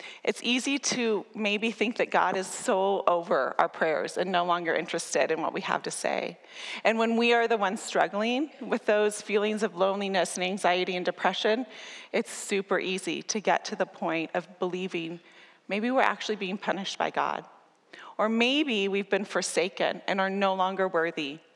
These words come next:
of redemption and healing and recovery. We may feel abandoned by God. But the truth is we are never alone. And God in all his wisdom offered us one of hi-,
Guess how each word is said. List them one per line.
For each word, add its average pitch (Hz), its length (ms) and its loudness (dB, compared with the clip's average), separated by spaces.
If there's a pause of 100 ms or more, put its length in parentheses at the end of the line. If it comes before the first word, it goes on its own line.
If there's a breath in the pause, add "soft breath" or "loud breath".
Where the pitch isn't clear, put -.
(240 loud breath)
of 185 160 0
redemption 185 760 0
and 185 120 -4
healing 165 680 -6 (340 loud breath)
and 190 80 -4
recovery. 165 640 -2 (2000 loud breath)
We 226 160 2
may 226 220 2
feel 208 240 4
abandoned 190 500 -2
by 165 160 0
God. - 340 -2 (2000 loud breath)
But 202 120 0
the 240 80 2
truth 294 320 0
is 226 180 2
we 208 120 -2
are 196 140 4
never 196 300 2
alone. 208 680 0
And 196 180 0
God 208 260 4
in 262 120 0
all 214 140 4
his 214 200 -2
wisdom 180 760 0 (220)
offered 214 380 2
us 202 220 0
one 180 140 2
of 190 120 -2
hi-, 190 120 -8